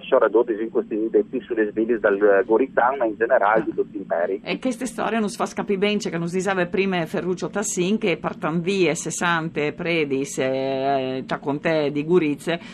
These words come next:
Speaker 2: a volere di, eh, proprio te a il chiafa al sistema,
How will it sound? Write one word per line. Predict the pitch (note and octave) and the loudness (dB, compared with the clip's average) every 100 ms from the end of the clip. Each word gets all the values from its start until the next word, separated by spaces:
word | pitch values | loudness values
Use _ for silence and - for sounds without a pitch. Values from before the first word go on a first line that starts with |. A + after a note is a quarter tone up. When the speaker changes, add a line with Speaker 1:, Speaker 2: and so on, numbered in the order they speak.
| - | -10
Speaker 2:
a | C#3+ | -4
volere | D3+ D3 E3 E3 | 0 2 2 0
di, | D3 D#3+ E3 | 2 2 2
eh, | C#3+ C#3 | 2 0
proprio | C#3+ D3+ C#3+ | -2 -4 -4
te | E3 C3+ D3 D3+ | -4 -2 0 0
a | D3 | 2
il | E3+ | 0
chiafa | F3 C#3 C#3 C#3+ C#3 | -2 0 0 0 -4
al | |
sistema, | C#3 C#3 - C#3+ C3+ C3+ C#3+ | -4 -8 -6 -4 -4 -2 -4